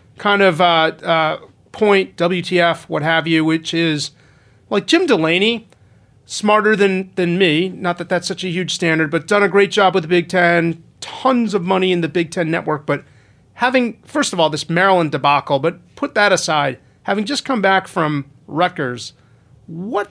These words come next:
the, <laughs> what were they thinking when they let that team into the conference? I mean, that is a fiasco, a disaster, and an embarrassment all wrapped into one.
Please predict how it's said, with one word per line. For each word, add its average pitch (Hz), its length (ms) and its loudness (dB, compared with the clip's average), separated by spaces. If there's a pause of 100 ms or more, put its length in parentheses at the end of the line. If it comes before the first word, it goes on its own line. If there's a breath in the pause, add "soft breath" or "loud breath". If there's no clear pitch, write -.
the, 151 100 -6
<laughs> - 180 -20
what 156 340 -4
were 240 200 0
they 208 200 2
thinking 123 640 -4 (360 soft breath)
when 165 160 -4
they 190 120 0
let 202 300 2
that 226 400 -2
team 160 540 -4
into 180 220 -6
the 151 80 -12
conference? 180 460 -6
I 165 40 -14
mean, 180 80 -6
that 240 160 0
is 202 100 2
a 127 120 -6
fiasco, 143 1000 -6 (400 loud breath)
a - 80 -8
disaster, 175 840 -2
and 240 180 0
an 226 80 2
embarrassment 160 540 0
all 180 140 6
wrapped 170 280 2
into 165 200 0
one. 147 400 -2